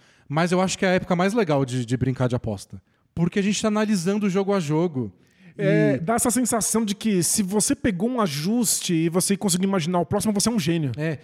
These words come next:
Speaker 1: tipo, esse cara não jogou bem por causa disso, mas eu acho que vai acontecer isso nessa partida. Você tem mais do que trabalhar. Temporada regular, às vezes eu ia fazer aposta e descobria que não. Ah, claro que o Sixers vai ganhar, aí tão descansando três malucos.
Speaker 2: É.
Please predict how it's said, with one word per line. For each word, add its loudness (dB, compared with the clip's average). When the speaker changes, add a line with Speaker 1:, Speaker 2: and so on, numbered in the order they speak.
Speaker 1:
tipo, -4
esse 0
cara 0
não 2
jogou 2
bem 0
por -2
causa 0
disso, -2
mas 2
eu 2
acho -2
que 0
vai 2
acontecer 0
isso 0
nessa 0
partida. 0
Você -2
tem 0
mais 2
do 0
que 0
trabalhar. 0
Temporada 0
regular, 0
às -2
vezes 0
eu 2
ia 2
fazer 0
aposta 0
e -6
descobria 0
que -6
não. 2
Ah, -16
claro 0
que 0
o 4
Sixers 0
vai 2
ganhar, 4
aí 4
tão -2
descansando 0
três 0
malucos. 2
Speaker 2:
É. 2